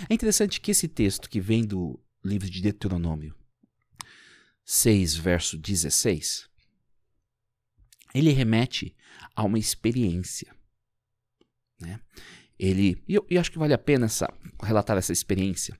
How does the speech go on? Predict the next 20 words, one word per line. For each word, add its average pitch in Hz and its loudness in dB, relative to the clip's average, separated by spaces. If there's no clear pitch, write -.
Vamos 107 -2
lá 107 4
pro 104 -4
livro 101 0
de 98 -4
Êxodo, 90 -2
capítulo 95 -4
dezessete. - -4
Então, 147 6
Deuteronômio 131 4
seis, 120 2
dezesseis, 98 0
que 123 -4
Jesus 92 -2
faz, 113 0
usa 120 4
pra - 0
responder 95 0
a 85 -2
Satanás, 98 -4